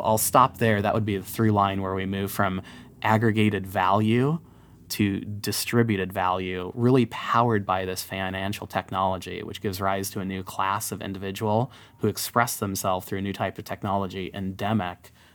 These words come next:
uh, through a new type of art endemic to the same technology.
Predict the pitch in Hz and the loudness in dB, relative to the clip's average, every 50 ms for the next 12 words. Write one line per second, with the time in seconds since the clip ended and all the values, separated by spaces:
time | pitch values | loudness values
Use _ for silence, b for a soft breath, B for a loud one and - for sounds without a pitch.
0 | b b - 92 92 90 87 - - 110 104 104 - 120 98 98 95 - 101 98 | b b -6 -6 -4 -4 -6 -2 0 0 0 0 0 -2 -4 -4 -2 -2 0 0
1 | 95 92 92 92 90 98 95 98 90 87 - 98 92 87 - 95 92 92 92 - | 0 -2 -6 -6 -6 -6 -6 -6 -8 -8 -10 -12 -12 -8 -8 -8 -8 -6 -8 -10
2 | 90 - 98 90 95 95 90 90 92 90 90 95 | -10 -6 -4 -4 -4 -4 -6 -8 -10 -10 -10 -10